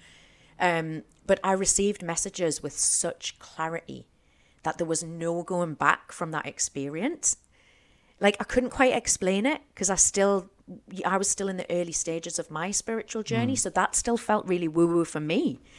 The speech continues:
Speaker 1: You know, it's like, "What on earth is happening here?"
Speaker 2: Yeah.
Speaker 1: Um, but I couldn't, it was real. What I experienced was real and I couldn't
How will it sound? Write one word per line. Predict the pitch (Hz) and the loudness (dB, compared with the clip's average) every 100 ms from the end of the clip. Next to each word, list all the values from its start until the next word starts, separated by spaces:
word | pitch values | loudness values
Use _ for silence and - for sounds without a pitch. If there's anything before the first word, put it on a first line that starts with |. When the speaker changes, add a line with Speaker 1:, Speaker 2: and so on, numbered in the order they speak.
| - - - - | -20 -20 -16 -4
Speaker 1:
You | 190 | 2
know, | 214 | 4
it's | 294 - | 4 2
like, | 190 180 - | 0 0 -2
"What | 175 | -2
on | 208 196 | -2 -6
earth | 170 190 | -8 -8
is | - | -8
happening | - 185 233 226 | -6 -6 -6 -6
here?" | 214 113 101 98 _ - _ _ _ | 0 2 2 -2 _ -20 _ _ _
Speaker 2:
Yeah. | 190 190 185 | 4 6 6
Speaker 1:
Um, | 180 175 - _ _ _ _ _ _ _ - | 2 -4 -8 _ _ _ _ _ _ _ 4
but | 214 - - | 6 6 0
I | |
couldn't, | - - - 220 233 214 202 - - _ _ _ - | -4 -2 0 0 2 2 0 -6 -16 _ _ _ 0
it | 196 | 2
was | 202 190 | 4 2
real. | 185 180 254 151 | 2 2 2 0
What | 147 160 | 0 2
I | 175 | 4
experienced | 180 - - 180 214 - | 2 0 0 0 0 -2
was | 196 - | -6 -4
real | 156 170 135 - | -2 -2 -2 -4
and | - | -8
I | 156 | -8
couldn't | - - 180 175 | -10 -8 -4 -4